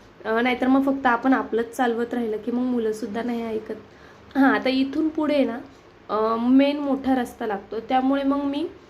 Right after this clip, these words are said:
अ, आरूची सायकल एका दुकानासमोर लावली त्या काकांना विचारून, आणि मग आता आम्ही चालत चाललोय पुढे मोमोज आणायला. आमच्या घरापासून दहा ते पंधरा मिनिटाचा रस्ता आहे, वॉकिंग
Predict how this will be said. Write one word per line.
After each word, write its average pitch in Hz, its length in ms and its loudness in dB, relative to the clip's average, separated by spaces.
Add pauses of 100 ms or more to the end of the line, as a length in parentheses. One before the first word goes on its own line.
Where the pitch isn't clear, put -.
(260)
अ, 233 40 -6
आरूची 240 480 0
सायकल 254 300 -2
एका 247 160 -2
दुकानासमोर 240 640 -2
लावली 226 260 0
त्या 180 120 -4
काकांना 208 400 -6
विचारून, 214 480 -4 (500)
आणि 220 160 0
मग 233 100 0
आता 226 160 -2
आम्ही 226 160 -2
चालत 214 400 -4
चाललोय 214 260 -2
पुढे 226 300 -2
मोमोज 220 380 0
आणायला. 208 300 -2
आमच्या 233 400 0
घरापासून 254 520 0
दहा 247 200 -2
ते 269 120 -8
पंधरा 240 280 -2
मिनिटाचा 226 400 -4
रस्ता 233 300 -6
आहे, 226 80 -2
वॉकिंग 214 560 -4